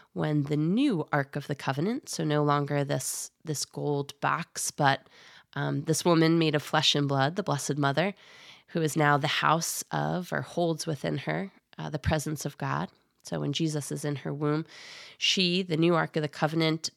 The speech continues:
brings the presence of God to her cousin Elizabeth.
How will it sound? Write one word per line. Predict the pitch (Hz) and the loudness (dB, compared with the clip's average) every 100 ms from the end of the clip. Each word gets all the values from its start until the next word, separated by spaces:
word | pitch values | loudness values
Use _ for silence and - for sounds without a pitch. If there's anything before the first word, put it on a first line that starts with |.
| - | -6
brings | 180 180 180 175 175 - | 0 2 4 4 0 -2
the | - | -4
presence | 156 156 156 156 147 | -2 0 0 -2 -2
of | 147 | -4
God | - 147 147 151 - _ _ - | -2 0 0 0 -4 _ _ -10
to | - 170 160 151 | -6 -4 -2 -2
her | 160 | -4
cousin | 160 170 160 | -4 -4 -2
Elizabeth. | 151 151 151 143 131 151 - | -2 0 0 0 -2 -4 -12